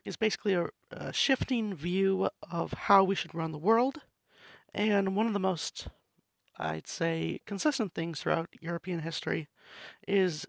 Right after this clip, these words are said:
the questioning of the church. And that leads us to, uh, the first,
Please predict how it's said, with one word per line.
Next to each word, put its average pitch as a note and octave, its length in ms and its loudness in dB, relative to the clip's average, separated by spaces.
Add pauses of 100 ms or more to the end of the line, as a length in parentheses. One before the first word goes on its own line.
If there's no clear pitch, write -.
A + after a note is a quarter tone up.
(100)
the E3 180 -6
questioning G3+ 500 -2
of D3 100 -4
the C#3+ 80 -6
church. - 420 -12
And F#3+ 120 -2
that G3 120 0
leads G3+ 220 0
us F#3 240 0
to, E3+ 380 -2 (680)
uh, - 380 2
the - 80 -10
first, - 560 2